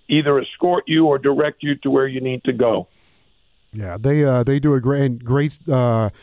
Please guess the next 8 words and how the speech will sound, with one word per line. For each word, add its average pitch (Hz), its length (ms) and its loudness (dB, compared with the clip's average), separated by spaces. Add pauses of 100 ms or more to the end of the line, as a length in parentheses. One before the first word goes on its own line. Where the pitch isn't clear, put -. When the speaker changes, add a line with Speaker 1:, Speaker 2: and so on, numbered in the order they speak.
(200)
Speaker 2:
great 143 240 0
job, 143 420 0
and 113 340 -4 (300)
they're 131 220 0
in 120 60 -2
Coral 139 320 0
Gables, 165 640 2
and, 113 640 -2